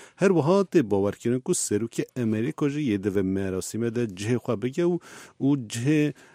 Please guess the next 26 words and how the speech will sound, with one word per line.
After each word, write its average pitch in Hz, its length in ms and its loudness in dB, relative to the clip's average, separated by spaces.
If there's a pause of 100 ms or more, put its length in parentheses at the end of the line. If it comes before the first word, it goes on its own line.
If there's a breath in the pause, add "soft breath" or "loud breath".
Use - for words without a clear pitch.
اه، 113 240 6 (280)
گهورتنا 123 720 0 (200 soft breath)
هر 139 140 0
وها 117 200 2
بها-، 104 480 0
اه، 107 360 0 (120)
بریارا 143 420 2
جه 127 240 -2
گهورتنا 123 540 -2
بالیوزخانه 104 600 -2
امریکا 113 400 -2 (120)
پشت - 240 -2 (120)
قبول 113 300 -2
کردن 131 280 -2 (160)
اورشلیم 147 760 -2
و 120 200 0
یک 139 160 -4
پایتخت 107 540 -6
اسرائیل 113 460 -2
هاتی 104 340 -6
بو 156 280 -2 (380 loud breath)
و 117 60 2
هر 113 220 0
وها 127 260 -2
فلسطین 127 640 -2
جه 151 260 -2